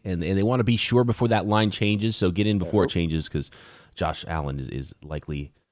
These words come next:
Speaker 1: unlikely to start at quarterback. If he does start at quarterback, that definitely changed things for me, and, and which is the case with a lot of these games. Uh, who's your first pick in the, the Sunday six-pack in week seventeen?
Speaker 2: Surprisingly, week seventeen obviously is a very difficult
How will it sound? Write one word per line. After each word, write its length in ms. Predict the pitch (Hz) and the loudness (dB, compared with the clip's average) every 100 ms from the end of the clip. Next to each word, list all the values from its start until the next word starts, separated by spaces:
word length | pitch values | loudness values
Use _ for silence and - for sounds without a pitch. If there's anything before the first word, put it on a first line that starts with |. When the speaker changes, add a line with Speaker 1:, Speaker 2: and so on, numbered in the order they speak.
| _ 139 | _ 0
Speaker 1:
unlikely 360 | 147 131 120 | 4 4 4
to 40 | 101 | 0
start 220 | - 104 | 4 2
at 80 | - | 2
quarterback. 500 | - 95 87 92 90 | 0 0 2 2 2
If 80 | 101 | 4
he 60 | |
does 140 | 190 214 | 4 6
start 160 | 220 | 4
at 60 | 175 | 6
quarterback, 420 | 196 156 156 131 | 4 6 4 6
that 140 | 131 | 4
definitely 280 | 123 113 107 | 4 2 0
changed 320 | - 95 92 | 2 0 0
things 200 | - 87 82 | 0 0 0
for 120 | 82 | 0
me, 140 | 85 | 0
and, 120 | 82 | 0
and 160 | 85 92 | 0 2
which 220 | 107 113 | 2 4
is 160 | 120 101 | 2 2
the 80 | 110 | 2
case 240 | 147 127 | 0 2
with 240 | 127 110 _ _ | 0 0 _ _
a 60 | 104 | -2
lot 220 | 98 101 | 0 0
of 60 | 87 | 0
these 180 | 85 | -6
games. 300 | 78 95 95 | -4 -4 -2
Uh, 160 | 110 120 | 2 2
who's 240 | 117 208 | 2 0
your 200 | 214 285 | -2 -4
first 320 | 294 - 247 - | -6 -8 -8 -2
pick 240 | 202 - | -2 0
in 140 | 127 | -2
the, 240 | 113 104 76 | 0 0 -2
the 120 | 104 | -4
Sunday 260 | - 131 98 | -2 -2 -2
six-pack 500 | - 90 - 80 80 | -2 -6 -2 -2 -2
in 80 | 80 | -6
week 140 | 73 | -4
seventeen? 360 | 82 69 - - _ _ - | -6 -6 -8 -14 _ _ -10
Speaker 2:
Surprisingly, 1200 | - - - 302 370 339 185 151 139 139 131 120 | -2 -2 4 8 8 8 6 8 8 6 2 -2
week 220 | 180 254 | -2 -2
seventeen 600 | - 202 170 - 175 156 | 6 6 6 0 0 4
obviously 560 | 135 143 143 139 143 139 | 6 6 4 0 0 0
is 120 | 117 | 2
a 60 | |
very 260 | 101 123 123 | 2 4 4
difficult 800 | 107 123 123 - 127 110 - - | 2 -2 -2 4 6 6 2 -18